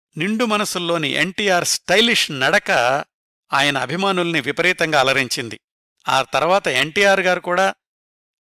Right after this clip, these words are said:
అలాంటి నడకనే మరికొన్ని సినిమాల్లో కొనసాగించడం విశేషం. ఎప్పటిలాగానే పాటల గురించి ప్రత్యేక శ్రద్ధ తీసుకోవడం వల్ల దాదాపు పాటలన్నీ ప్రజాదరణ పొందాయి. ఈ చిత్రం శతదినోత్సవం జరుపుకోవడమే కాకుండా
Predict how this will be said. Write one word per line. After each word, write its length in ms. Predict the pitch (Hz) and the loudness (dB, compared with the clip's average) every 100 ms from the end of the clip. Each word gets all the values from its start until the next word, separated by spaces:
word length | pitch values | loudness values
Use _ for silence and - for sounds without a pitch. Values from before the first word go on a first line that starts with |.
| _ | _
అలాంటి 360 | 147 160 220 208 | 2 4 4 0
నడకనే 440 | 180 160 175 170 | 2 2 2 2
మరికొన్ని 420 | 165 143 175 190 175 | 2 0 -2 -4 -4
సినిమాల్లో 480 | 175 160 156 151 | -6 -4 -4 -4
కొనసాగించడం 840 | 151 135 139 147 135 127 139 143 113 - | -4 -6 -4 -4 -4 -4 -4 -4 -6 -10
విశేషం. 460 | 139 143 117 - - _ _ _ _ _ _ _ - | -6 -4 -4 -4 -10 _ _ _ _ _ _ _ -4
ఎప్పటిలాగానే 800 | 147 - 202 185 165 151 147 147 | -2 -2 -2 2 2 2 2 0
పాటల 460 | - 139 185 202 180 | -2 -2 0 0 0
గురించి 360 | 160 170 - | 0 -6 -6
ప్రత్యేక 500 | 156 - - 190 185 | -6 -6 -2 -2 -2
శ్రద్ధ 340 | 156 151 135 139 | -4 -2 -4 -4
తీసుకోవడం 640 | - 139 - 147 135 127 | -6 -8 -6 -4 -2 -2
వల్ల 320 | 127 180 147 - _ _ _ _ | 0 0 0 -4 _ _ _ _
దాదాపు 500 | 120 127 151 180 170 | -2 0 2 0 -2
పాటలన్నీ 800 | 147 131 143 156 135 165 202 214 - _ _ - | -10 -6 -4 -4 -6 -4 -2 -2 -6 _ _ -6
ప్రజాదరణ 480 | 135 147 143 139 139 | 0 2 4 2 -2
పొందాయి. 460 | - 120 123 110 - _ _ _ _ - | -6 -2 -2 -2 -8 _ _ _ _ -8
ఈ 80 | 185 - | -4 -2
చిత్రం 340 | 180 196 165 - - | -2 -2 -2 -6 -14
శతదినోత్సవం 880 | - 160 202 185 196 208 - 185 185 | -4 -2 -2 0 0 0 -2 -4 -2
జరుపుకోవడమే 600 | 160 160 - 170 156 151 | -2 -4 -6 -4 -2 -2
కాకుండా 540 | 139 131 139 127 120 | -2 -2 -2 0 0